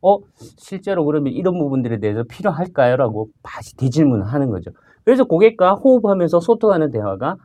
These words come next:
가능하게 되는 겁니다. 자, 그래서 지금까지 좀 부족한 부분들을 좀 보완을 하려고 제가 고민을 좀 해봤습니다. 그래서 컨설팅 전과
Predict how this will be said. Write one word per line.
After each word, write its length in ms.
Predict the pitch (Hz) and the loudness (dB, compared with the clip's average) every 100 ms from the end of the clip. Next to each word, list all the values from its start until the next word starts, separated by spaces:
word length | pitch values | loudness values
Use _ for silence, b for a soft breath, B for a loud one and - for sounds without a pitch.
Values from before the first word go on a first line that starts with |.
| b | b
가능하게 480 | - 120 117 90 87 | -8 -4 -4 -6 -6
되는 240 | 117 120 | -2 -2
겁니다. 320 | 98 80 78 - _ _ _ _ _ _ _ _ b b b b | -2 -12 -20 -20 _ _ _ _ _ _ _ _ b b b b
자, 320 | - 147 127 117 | 4 6 6 6
그래서 240 | 220 240 | 4 4
지금까지 400 | 208 240 277 262 | 2 4 6 4
좀 160 | 226 247 | 4 0
부족한 400 | 185 208 277 240 | 2 4 4 4
부분들을 720 | 202 185 214 185 160 165 160 | 0 -2 0 2 4 6 6
좀 200 | 160 147 | 4 0
보완을 420 | 135 147 180 165 160 | 4 4 4 0 -2
하려고 540 | 190 190 120 113 151 | -2 0 2 4 2
제가 400 | 127 110 131 170 B - | 0 4 4 4 B -4
고민을 320 | 131 165 147 | 0 2 2
좀 200 | 151 135 | 0 0
해봤습니다. 640 | 185 135 101 - 117 101 | 0 0 -2 -4 -4 -2
그래서 220 | 101 95 123 | -4 -4 -6
컨설팅 440 | 151 151 156 151 | -6 -4 -4 -6
전과 540 | 135 131 143 107 117 | -4 -2 2 0 0